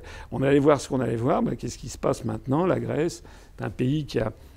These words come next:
un endettement tout, aussi important qu'au moment de la grande crise en Grèce, mais entre-temps, eh bien, les re-, les retraités ont été, euh, spoliés, et la moitié du, ils ont perdu la moitié de leur niveau de vie, et cetera, et cetera.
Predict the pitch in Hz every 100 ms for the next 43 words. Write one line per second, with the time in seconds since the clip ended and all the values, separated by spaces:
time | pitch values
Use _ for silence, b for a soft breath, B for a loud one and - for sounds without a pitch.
0 | b 127 120 135 139 135 135 139 123 -
1 | 143 165 202 - 202 170 165 165 139 131
2 | 127 117 107 117 131 - 120 104 98 127
3 | 120 123 - 127 120 - - 143 185 -
4 | B B B - 113 117 139 139 143 131
5 | 123 147 123 107 - 143 170 120 113 101
6 | - 127 131 101 - - 113 98 101 123
7 | 156 175 117 B B B 107 113 131 139
8 | - 143 131 113 117 110 120 120 123 120
9 | 117 127 117 113 104 107 98 120 170 180
10 | 120 156 135 139 139 - 117